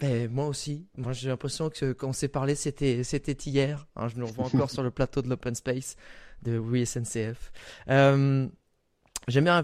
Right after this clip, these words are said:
Speaker 1: d'habitude finir par deux questions, mais en fait, j'en ai rajouté une, euh, voilà, que j'avais
Speaker 2: Ah.
Speaker 1: jamais posée. Ouais, c'est pour toi, parce que je sais que t'es un mec, t'es plein de ressources, en fait.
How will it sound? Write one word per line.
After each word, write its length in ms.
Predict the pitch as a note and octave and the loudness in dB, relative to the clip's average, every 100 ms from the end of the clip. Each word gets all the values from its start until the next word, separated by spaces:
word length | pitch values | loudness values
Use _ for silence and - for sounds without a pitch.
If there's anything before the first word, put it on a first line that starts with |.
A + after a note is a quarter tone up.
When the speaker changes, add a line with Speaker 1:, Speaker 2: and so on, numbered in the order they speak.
| C3+ | 2
Speaker 1:
d'habitude 360 | C3 B2 - D3 | 0 0 -4 -6
finir 220 | C#3+ C3+ | -4 -2
par 160 | A#2 | -2
deux 140 | A2+ C#3+ | -2 -2
questions, 440 | C#3 - D3+ F3 - _ - _ A#2+ | -2 -2 -2 -2 -6 _ -20 _ -2
mais 100 | B2 | 0
en 80 | |
fait, 160 | B2 G3 | 2 0
j'en 160 | C#3 B2+ | 0 0
ai 60 | |
rajouté 320 | B2 D#3 D#3 B2+ | 0 0 2 2
une, 220 | A#2 B2+ _ - | 2 -4 _ -14
euh, 120 | G2 | -10
voilà, 280 | G2+ F#2 D#2 _ - _ | -6 -6 -6 _ -20 _
que 100 | - | -10
j'avais 160 | A2 A2 | -2 2
Speaker 2:
Ah. 80 | C3+ | 2
Speaker 1:
jamais 140 | D#3 | 2
posée. 360 | D#3+ C3 A#2 C3+ | -2 -4 -4 -2
Ouais, 200 | D#3+ B3+ D#4 | 0 0 -2
c'est 120 | G#3+ | -10
pour 140 | G3+ | -10
toi, 220 | - G#3 | -6 -6
parce 160 | G#3 - | -6 -10
que 80 | E3 | -8
je 80 | - | -6
sais 100 | G#3+ | -6
que 60 | |
t'es 80 | - | -4
un 60 | E3 | -4
mec, 180 | E3 - | -4 -6
t'es 100 | C#3+ | -6
plein 160 | C#3 | -4
de 60 | C3+ | -4
ressources, 340 | C3 - - | -6 -8 -12
en 60 | G#2+ | -14
fait. 200 | G2+ | -14